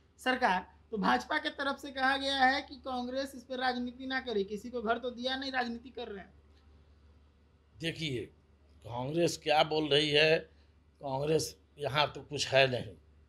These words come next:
Speaker 2: यहाँ तो कांग्रेस माने लालू यादव,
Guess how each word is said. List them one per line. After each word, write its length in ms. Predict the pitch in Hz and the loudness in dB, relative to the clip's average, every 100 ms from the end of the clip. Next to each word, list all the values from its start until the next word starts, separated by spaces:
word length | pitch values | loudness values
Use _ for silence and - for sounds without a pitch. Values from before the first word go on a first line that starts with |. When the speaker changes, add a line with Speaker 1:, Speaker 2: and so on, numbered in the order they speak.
| _ _ _ - _ - - - | _ _ _ -20 _ -20 -20 -10
Speaker 2:
यहाँ 320 | 123 123 151 | -2 4 4
तो 120 | 139 | 4
कांग्रेस 520 | 147 135 135 151 170 143 | -4 -2 0 2 2 2
माने 400 | 147 147 160 - - - _ _ _ - | -2 -2 -4 -8 -14 -20 _ _ _ 6
लालू 200 | 131 139 | 6 6
यादव, 360 | 107 80 - | -2 -8 -14